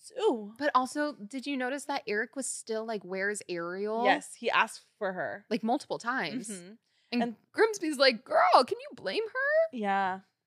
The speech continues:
Speaker 2: Sorry, of course she's gonna run away. Like, I loved that Grimsby was on Ariel's side.
Speaker 1: Yeah, he's like, "Not all this."
Speaker 2: Yeah, he's like,
Speaker 1: And so
Speaker 2: "Weirdo."
Speaker 1: then Miss Girl goes to the ocean, lays
Speaker 2: Mm-hmm.
Speaker 1: down, goes back to the water.
Speaker 2: Back to her water, back to her rock.
Speaker 1: Back to her rock.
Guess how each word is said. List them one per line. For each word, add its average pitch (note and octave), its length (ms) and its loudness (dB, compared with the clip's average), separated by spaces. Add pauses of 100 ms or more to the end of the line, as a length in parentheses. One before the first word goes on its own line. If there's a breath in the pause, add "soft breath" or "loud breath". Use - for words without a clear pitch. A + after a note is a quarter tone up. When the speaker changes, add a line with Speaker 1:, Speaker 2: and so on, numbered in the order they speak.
(360)
Speaker 2:
Sorry, B4 440 0
of - 80 -14
course - 200 -8
she's - 100 -14
gonna G4+ 160 0
run D#4+ 140 4
away. A#3+ 180 4
Like, A3+ 160 2
I B3 120 6
loved A3 300 0
that A3+ 140 -2
Grimsby G#3 320 -6
was G3 160 -6
on F3 140 2
Ariel's E3+ 360 -4
side. E3 320 0
Speaker 1:
Yeah, E3 280 6
he's G3+ 200 -8
like, A3 220 -6
"Not A3 160 -8
all C4+ 100 -2
this." D3+ 480 2
Speaker 2:
Yeah, C#2+ 300 0
he's G3+ 140 -10
like, - 100 -18 (160 loud breath)
Speaker 1:
And B3 140 -4
so C#4 80 -4
Speaker 2:
"Weirdo." - 40 -2
Speaker 1:
then B3+ 160 0
Miss C#4+ 120 -6
Girl A3 320 4
goes G#3 320 -4
to - 60 -16
the A3+ 140 -6
ocean, F3+ 540 -8 (100)
lays G#3+ 300 -2
Speaker 2:
Mm-hmm. - 80 -20
Speaker 1:
down, D#3+ 400 0 (380)
goes G#3+ 200 -2
back G3+ 220 -4
to - 100 -20
the G3 80 -10
water. C#3+ 560 -6
Speaker 2:
Back A3 200 -4
to A#3 100 -6
her A3 180 -12
water, G3+ 300 -4
back F#3+ 300 -6
to G#3 140 -6
her F3+ 180 -6
rock. E3+ 420 -4 (260)
Speaker 1:
Back G3 180 -10
to G#3+ 120 -12
her G#3 100 -8
rock. F#3 400 -2